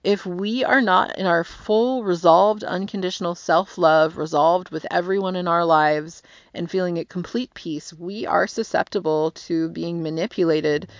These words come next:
by entities or demons. These beings do exist. They are real,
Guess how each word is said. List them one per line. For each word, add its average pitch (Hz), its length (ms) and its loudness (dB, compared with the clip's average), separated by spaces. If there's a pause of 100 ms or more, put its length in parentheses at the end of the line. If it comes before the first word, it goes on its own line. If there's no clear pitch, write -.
(320)
by 175 480 4 (160)
entities - 760 -6
or 156 140 -6
demons. - 680 -8 (640)
These 240 280 0
beings 196 640 -2
do 214 480 -2
exist. 156 720 -2
They 151 140 4
are 190 280 4
real, 180 600 -2